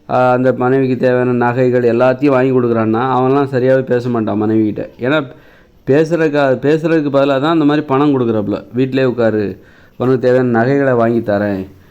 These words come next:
ஆ, உனக்கு தேவையான எல்லா செலவையும் நான் ஏத்துக்கிறேன்" அப்படின்னு சொல்லிட்டு, ஆ, தனது அன்பை வெளிப்படுத்துவதற்காக பணத்தையும் பொருளையும் கொடுக்குறாரு.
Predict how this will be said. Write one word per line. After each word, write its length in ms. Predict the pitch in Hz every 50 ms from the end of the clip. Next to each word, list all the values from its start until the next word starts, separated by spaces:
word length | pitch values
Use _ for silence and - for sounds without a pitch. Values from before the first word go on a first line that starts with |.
| - - - - -
ஆ, 360 | 127 120 120 120 117 117 113
உனக்கு 260 | 113 117 120 120 117 113
தேவையான 300 | 123 120 123 127 123 120
எல்லா 280 | 110 113 123 131 135
செலவையும் 420 | 131 - 131 123 127 131 131 123 120
நான் 180 | 110 107 110
ஏத்துக்கிறேன்" 440 | 110 - 107 107 101 101 101 98 92 85 - - - - - - - - - - -
அப்படின்னு 280 | - 127 131 143 151 147
சொல்லிட்டு, 440 | 135 135 127 117 - 156 208 240 - - - - - - - - - - 160
ஆ, 840 | 156 151 151 147 143 139 131 123 120 113 110 107 107 101 92 69 -
தனது 340 | - - 143 147 151 143
அன்பை 380 | 127 123 135 156 170 190 185 170
வெளிப்படுத்துவதற்காக 840 | 151 147 160 151 160 147 139 - 147 135 135 123 - 131 131 151 175
பணத்தையும் 500 | 170 - 135 139 151 147 147 165 165 151
பொருளையும் 460 | 139 135 135 135 139 143 147 131 123
கொடுக்குறாரு. 340 | 117 110 110 101 95 - -